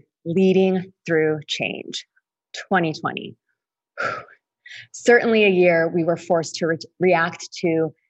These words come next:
intense external changes, which affected nearly every aspect of our lives, affected nearly every aspect of business. And as we head into twenty twenty-one, I mean, we've started twenty twenty-one, I find myself thinking a lot about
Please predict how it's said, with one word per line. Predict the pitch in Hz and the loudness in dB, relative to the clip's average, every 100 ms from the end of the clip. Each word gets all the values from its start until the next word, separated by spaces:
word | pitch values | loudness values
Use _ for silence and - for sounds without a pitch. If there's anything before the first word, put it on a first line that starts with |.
| _ _ | _ _
intense | 202 185 - - 208 226 247 - | 0 0 -2 -4 -2 0 0 -2
external | 196 - - 185 175 | -4 -4 -6 -2 -2
changes, | - 156 151 170 190 202 _ _ _ _ | -4 -4 -2 0 -2 -2 _ _ _ _
which | 220 220 | -4 -2
affected | 226 214 208 196 | 0 0 0 0
nearly | 185 185 185 | 2 2 0
every | 160 180 185 | 0 0 0
aspect | 151 151 190 175 | 0 -4 -4 -4
of | 131 | -4
our | 123 | -4
lives, | 139 196 240 233 190 | 0 2 4 2 2
affected | 175 165 165 156 | -2 -4 -6 -4
nearly | 160 156 - | -2 -2 -2
every | 160 185 | -2 -2
aspect | - 147 - 151 156 - - _ _ - | -2 -6 -6 -6 -6 -10 -20 _ _ -8
of | 147 | -6
business. | - - - - - _ _ _ _ _ _ _ - | -6 -10 -8 -10 -12 _ _ _ _ _ _ _ 2
And | |
as | 220 202 | 2 4
we | 233 | 2
head | 294 | 2
into | 392 330 | 0 0
twenty | - 208 185 | 0 0 0
twenty-one, | 180 170 165 143 135 185 | 0 -2 -2 -2 -2 -2
I | |
mean, | 165 165 - | 0 -4 -6
we've | - 190 | -2 0
started | - - 190 233 190 | -2 -2 2 4 2
twenty | - 165 156 | -2 -4 -4
twenty-one, | 160 156 151 143 147 196 190 _ _ _ _ _ - | -4 -4 -2 -2 -2 -4 -6 _ _ _ _ _ -2
I | 196 240 233 | 0 0 0
find | 208 190 | 0 0
myself | 175 165 - 165 160 _ | -2 -4 0 0 0 _
thinking | 190 170 180 170 | -4 -4 -2 -2
a | 175 | 0
lot | 160 165 233 | 2 2 2
about | 190 160 151 151 | 2 2 2 0